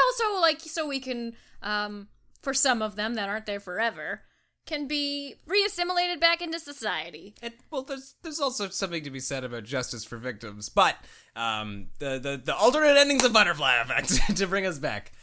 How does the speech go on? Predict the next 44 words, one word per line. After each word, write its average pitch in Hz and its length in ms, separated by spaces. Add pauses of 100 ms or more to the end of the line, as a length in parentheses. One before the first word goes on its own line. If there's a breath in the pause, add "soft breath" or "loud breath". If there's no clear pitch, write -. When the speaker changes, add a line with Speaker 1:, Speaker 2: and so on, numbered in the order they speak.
(260 loud breath)
Speaker 2:
I 131 80
really, 147 320
I 131 100
really 143 300
wish 131 300
that 117 120
we 113 120
had 113 80
to 113 80
watch 104 240
the 90 100
theatrical 113 500
version 95 480 (280 soft breath)
of 113 160
this 104 180
movie 98 440
because 98 280
I 101 180
wanted 107 360
to 82 140
break 92 420
out 98 260 (220)
the 90 100
director's 87 460
cut 101 220
ending 92 300
at, - 180
to - 260
Kim 95 360
live 90 260
on 90 80
the 87 80
podcast. 78 640
If 92 120
you 110 120
guys 131 300
have 123 300
not 123 280 (400 soft breath)
seen 240 460
the 254 60
director's 233 440
cut 226 160
of 247 40
this 285 100